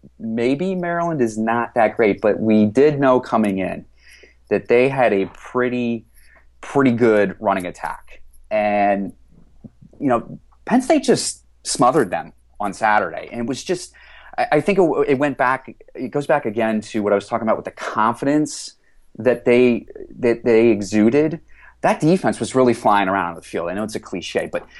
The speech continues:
they just were, they were making big hits. You know,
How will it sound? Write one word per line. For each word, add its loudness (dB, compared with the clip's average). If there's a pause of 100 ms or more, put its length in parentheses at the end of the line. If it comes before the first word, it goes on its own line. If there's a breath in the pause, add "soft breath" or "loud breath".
(140)
they 4
just -2
were, 2
they 2
were 2
making 2
big 4
hits. -8
You 2
know, 4